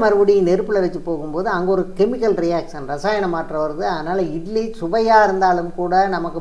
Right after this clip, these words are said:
பாதிப்பு இல்லைன்னு நிறைய மருத்துவர்கள் சொன்னாலும் கூட, உள்ள போய் இந்த குளுக்கோஸ் லெவலை அதிகப்படுத்தி நமக்கு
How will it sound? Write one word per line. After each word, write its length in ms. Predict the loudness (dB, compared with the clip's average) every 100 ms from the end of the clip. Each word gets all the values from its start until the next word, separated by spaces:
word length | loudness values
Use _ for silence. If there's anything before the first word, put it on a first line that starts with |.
| 0
பாதிப்பு 360 | 2 2 0 0
இல்லைன்னு 320 | 0 0 0 -2
நிறைய 180 | 0 -2 -2
மருத்துவர்கள் 560 | -4 -4 -4 -4 -6
சொன்னாலும் 420 | -6 -2 0 -2 -6
கூட, 120 | -4 -2 -2 -6 -14 -10 -4 0
உள்ள 240 | 4 4 4
போய் 340 | 4 4 2 2 2 0 -4 -12 -14 -16 -6 0
இந்த 100 | 2 2
குளுக்கோஸ் 440 | 0 4 4 4 4
லெவலை 200 | 4 4 2
அதிகப்படுத்தி 600 | 2 0 -2 -6 -4 -4 -2 -4 -10 -12 -6
நமக்கு 280 | -4 -2 -4